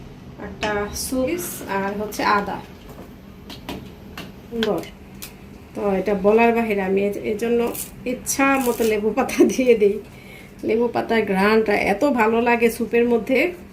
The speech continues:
সবজিটা কেটে নিলাম। তো সবজিটা, আহ, কি, মানে এখানে কি কি কেটে নিলাম সেটা একটু দেখাই। রায়ান, কাছে আসো একটু। এখানে এই যে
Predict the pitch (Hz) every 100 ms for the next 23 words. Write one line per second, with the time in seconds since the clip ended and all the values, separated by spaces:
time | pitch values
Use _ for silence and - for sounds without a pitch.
0 | - - - - 269 - 247 247 247 269
1 | 285 285 269 262 359 - - _ _ -
2 | 233 233 262 - 254 262 269 269 277 -
3 | - 220 220 220 220 254 240 240 - 240
4 | 233 240 277 269 294 302 294 285 302 285
5 | 285 311 330 254 233 262 233 233 269 294
6 | 254 247 262 254 254 247 277 262 311 415
7 | - _ - - - - _ _ _ _
8 | - 220 254 254 269 247 226 247 302